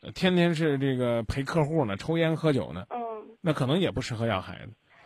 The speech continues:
Speaker 1: 啊，
Speaker 2: 还有就是
Speaker 1: 如你所言，
Speaker 2: 我，我，
Speaker 1: 啊，
Speaker 2: 嗯。
Speaker 1: 那个在这个，等于比如说，避孕措施失效之后，你服用了大量的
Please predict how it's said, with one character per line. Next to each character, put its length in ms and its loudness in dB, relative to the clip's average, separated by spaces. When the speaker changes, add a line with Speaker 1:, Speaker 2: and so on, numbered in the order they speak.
Speaker 1:
啊， 120 -4
Speaker 2:
还 160 -4
有 220 2
就 180 -18
是 40 0
Speaker 1:
如 160 8
你 120 8
所 220 6
言， 240 4
Speaker 2:
我， 80 -4
我， 80 0
Speaker 1:
啊， 180 0
Speaker 2:
嗯。 100 -6
Speaker 1:
那 140 2
个 160 4
在 240 2
这 120 4
个， 440 0
等 160 0
于 140 2
比 140 0
如 80 4
说， 280 2
避 100 2
孕 140 4
措 180 0
施 300 0
失 200 -2
效 160 8
之 120 4
后， 160 2
你 100 -2
服 160 0
用 120 2
了 100 4
大 160 4
量 180 4
的 260 -2